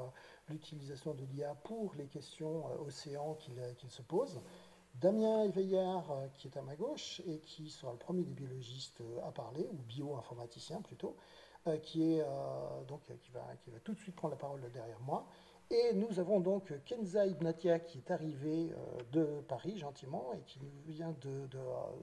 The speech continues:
de Microsoft, et qui prendra aussi la parole pour expliquer, mais pour comment une grosse entreprise comme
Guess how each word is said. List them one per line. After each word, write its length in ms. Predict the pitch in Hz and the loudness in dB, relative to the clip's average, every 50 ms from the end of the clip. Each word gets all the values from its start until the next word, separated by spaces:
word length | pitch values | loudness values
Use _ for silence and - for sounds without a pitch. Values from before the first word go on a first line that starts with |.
| 131 127 131 127 127 | -8 -8 -8 -8 2
de 40 | 143 | 4
Microsoft, 640 | 170 208 180 147 135 135 - 202 285 - - - - - - - - - - - - | 4 4 4 0 -6 2 4 4 4 4 2 -8 -8 -8 -16 -20 -18 -20 -20 -2 0
et 80 | 170 165 | 0 0
qui 160 | 165 - 175 | 0 -4 -8
prendra 240 | - - 165 147 143 | -4 -4 -4 -4 -4
aussi 180 | 143 131 - | -6 -6 -4
la 80 | 190 - | -6 -4
parole 240 | - - 139 - 220 | -4 -2 -2 -2 -2
pour 140 | 190 - 139 | -4 -6 -8
expliquer, 340 | 135 - - 135 - 202 226 | -10 -12 -16 -8 -8 -6 -4
mais 140 | 196 160 160 | -2 -4 -4
pour 240 | - - - - | -4 -4 -6 -6
comment 380 | - - 156 165 208 220 175 143 | -2 -2 -4 -2 0 -2 -2 -2
une 180 | 139 139 135 131 | -4 -6 -8 -8
grosse 260 | - - 214 185 - | -2 -2 -2 0 0
entreprise 320 | 185 - - - 165 160 | -6 -6 -4 -4 -4 -4
comme 160 | 131 135 135 | -4 -6 -8